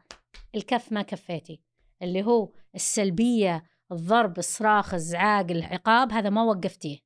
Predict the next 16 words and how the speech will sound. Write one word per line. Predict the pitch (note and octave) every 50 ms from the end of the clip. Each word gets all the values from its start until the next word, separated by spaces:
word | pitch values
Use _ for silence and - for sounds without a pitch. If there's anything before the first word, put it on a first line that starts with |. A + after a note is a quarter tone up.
| _ _ _ _ _ _ _ _ _ _ _ _ -
سويتي | - - A3 G#3 A#3 C4 C#4+ B3+
حاجة | - D4 C4+ F4
حلوة | F4 - - D4+ C4 A#3+ A3+ G#3+ G#3 G3 F#3 F3+ F3+ F3 E3+ F3+ G#3 A#3 _ _ A3
اللي | G#3+ F3+ F3 F3+ F3+
هو | F#3+ A3 A#3 A#3 -
إدخال | - G#3+ - - - A3 G#3 G#3 A3+
العاطفة | B3 B3+ A3+ G#3 G#3 G3 F#3 - G3 F#3 G#3 F#3+
والإشباع | F#3 F#3 F3+ - - G3 F#3
العاطفي، | F3+ F#3 F#3 F3+ E3+ - F3+ - A3 A#3 A3+ - _ _ _ _ _ -
ونسيتي | G#3+ G#3+ G#3 - C#4+ C4 C4 C4 C4
تشيلين | A#3+ - - - A#3 G#3+ A3 G#3 F#3
هذه | G3+ G3 F3+
وتطلعينها | F#3+ F3+ - F#3 F3 D#3+ F3 E3+ E3+
من | D#3+ D3+ D3
بيتك | C#3 C#3+ - - - - - - - - - - - - - - -
وتستبدلينها | G#3 G3 B3 C4+ - - - D4 C4 A3+ G3+ C4+ C4+ B3+ C#4+ D4+ D#4 D4+ D#4+ D4+ D4+ D#4 E4 E4